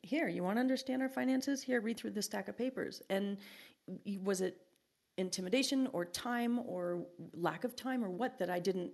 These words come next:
you know, go through all that? I wanted sort of the Cliff Note version. But, you know, there, I mean, you talk to financial advisors that say they insist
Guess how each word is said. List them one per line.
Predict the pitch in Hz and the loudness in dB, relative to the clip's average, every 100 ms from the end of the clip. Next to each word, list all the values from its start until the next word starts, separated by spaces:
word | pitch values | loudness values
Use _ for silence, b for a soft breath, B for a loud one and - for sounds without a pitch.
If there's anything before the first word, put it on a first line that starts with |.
| - | -6
you | 170 | -4
know, | 175 | -2
go | 165 170 | 4 4
through | 175 214 190 | 4 2 2
all | 170 | 2
that? | 151 165 | 2 4
I | 165 | 4
wanted | 180 190 180 | 4 2 2
sort | - 175 | 0 0
of | |
the | 165 | -2
Cliff | - 220 208 | -2 -2 0
Note | 175 - | -4 0
version. | 156 - 71 - - B B B B - | -2 -2 -4 -8 -10 B B B B -2
But, | 190 190 196 - b b - | 2 2 0 -10 b b 0
you | 202 | 4
know, | 208 | 6
there, | 196 233 - | 6 4 4
I | 214 220 | 2 4
mean, | 233 | 4
you | 247 | 4
talk | 254 247 - | 2 -8 -6
to | 262 | -6
financial | 254 247 240 247 | -2 -2 0 -2
advisors | 196 214 269 254 185 | 0 0 0 0 0
that | 190 - | 2 2
say | 202 196 | 2 2
they | 170 202 233 | 4 4 4
insist | 220 220 - - 277 - - | 2 2 4 4 4 2 -2